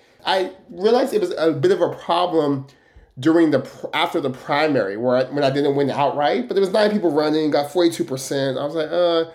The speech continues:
I thought it'd be closer to forty-five, forty-six, so that worried me a little bit. So we did a focus group, and then a word map came out, and the, the, the biggest words were, like, diametrically opposed.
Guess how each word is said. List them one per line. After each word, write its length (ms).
I 100
thought 160
it'd 40
be 40
closer 320
to 60
forty-five, 520
forty-six, 680
so 80
that 120
worried 240
me 120
a 40
little 220
bit. 260
So 100
we 60
did 120
a 40
focus 480
group, 360
and 120
then 100
a 80
word 460
map 300
came 260
out, 340
and 280
the, 80
the, 240
the 100
biggest 480
words 500
were, 120
like, 340
diametrically 920
opposed. 720